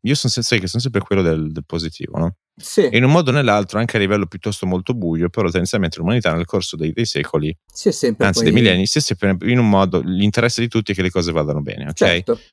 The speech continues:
Speaker 1: Eh, quindi in un modo o nell'altro qualche cosa viene fuori. Eh, però in-, nello short term sono super bearish a livello globale su tutti, ma tendenzialmente europeo e, eh, comunque occidentale.
Speaker 2: Ed è per questo che ti dico
Speaker 1: Ehm,
Speaker 2: che secondo me sarà un
Speaker 1: salta,
Speaker 2: inverno
Speaker 1: non ce la fai, non reggi, ma come fai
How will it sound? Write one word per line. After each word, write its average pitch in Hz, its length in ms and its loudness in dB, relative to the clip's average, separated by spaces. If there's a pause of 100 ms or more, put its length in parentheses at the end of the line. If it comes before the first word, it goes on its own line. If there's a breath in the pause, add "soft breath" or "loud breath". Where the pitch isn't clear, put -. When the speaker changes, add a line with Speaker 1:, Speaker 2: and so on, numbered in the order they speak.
(180)
Speaker 1:
Eh, 87 220 2
quindi 107 200 2
in 95 60 6
un 104 100 6
modo 110 220 4
o - 20 4
nell'altro 98 400 0 (180)
qualche 123 380 0
cosa 92 320 0
viene 78 160 -2
fuori. - 400 -8 (640 soft breath)
Eh, 87 460 0
però 117 480 4
in-, 90 160 -2
nello 95 160 2
short 101 260 -2
term 82 180 -2
sono 92 240 -2
super 87 640 0 (220)
bearish 85 520 -4
a 90 100 -2
livello 87 420 0 (840)
globale 87 420 2
su 90 120 -6
tutti, 113 300 -6
ma 87 280 0
tendenzialmente 87 600 -2
europeo 76 500 0
e, 69 380 -2 (460 soft breath)
eh, 76 400 2 (120)
comunque 90 280 2
occidentale. 78 500 0
Speaker 2:
Ed 127 80 0
è 143 120 6
per 175 140 4
questo 180 340 2
che 139 140 0
ti - 100 -2
dico 160 300 2
Speaker 1:
Ehm, 151 80 0
Speaker 2:
che 127 160 2
secondo 165 420 2
me 170 120 2
sarà 139 200 0
un 135 60 4
Speaker 1:
salta, 135 240 6
Speaker 2:
inverno 107 220 2
Speaker 1:
non 131 100 4
ce - 140 0
la 131 100 2
fai, 147 340 2
non 98 120 0
reggi, 131 300 0
ma 98 160 0
come 151 320 2
fai 147 460 0